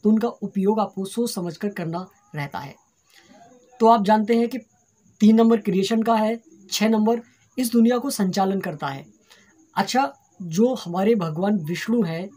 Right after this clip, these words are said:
सनातन धर्म में, वो इस दुनिया का संचालन करते हैं, तो इसका मतलब है कि वो सिक्स नंबर के प्रतीक हुए। थ्री नंबर के प्रतीक है ब्रह्मा जी, सिक्स नंबर के प्रतीक है हमारे विष्णु जी। तो इस तरह से इस ब्रह्मांड को चलाने में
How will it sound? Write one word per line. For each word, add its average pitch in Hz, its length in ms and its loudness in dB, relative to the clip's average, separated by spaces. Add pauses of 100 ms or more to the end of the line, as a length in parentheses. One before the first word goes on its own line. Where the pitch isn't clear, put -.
(580)
सनातन 185 440 -4
धर्म 170 260 -6
में, 175 220 -10 (440)
वो 240 160 2
इस 269 100 2
दुनिया 214 300 6
का 233 120 -4
संचालन 175 540 -4
करते 147 280 -14
हैं, 135 180 -18 (360)
तो 220 40 6
इसका 233 220 2
मतलब 233 320 0
है 247 100 -2
कि 254 100 -8
वो 240 100 -6
सिक्स 233 280 -8
नंबर 196 280 0
के 208 120 -2
प्रतीक 165 400 -12 (100)
हुए। 139 140 -14 (760)
थ्री 220 200 4
नंबर 233 240 2
के 233 100 -2
प्रतीक 214 380 -4
है 214 80 -2
ब्रह्मा 170 340 -2
जी, 226 180 -2 (180)
सिक्स 226 240 -4
नंबर 202 260 2
के 214 100 -4
प्रतीक 202 380 -4
है 196 240 -6 (300)
हमारे 170 340 -4 (120)
विष्णु 156 360 -6
जी। 147 140 -12 (440)
तो 226 80 6
इस 254 140 0
तरह 214 200 4
से 247 200 0 (360)
इस 262 140 -2
ब्रह्मांड 202 500 4
को 233 120 -2
चलाने 190 420 -2
में 196 180 -2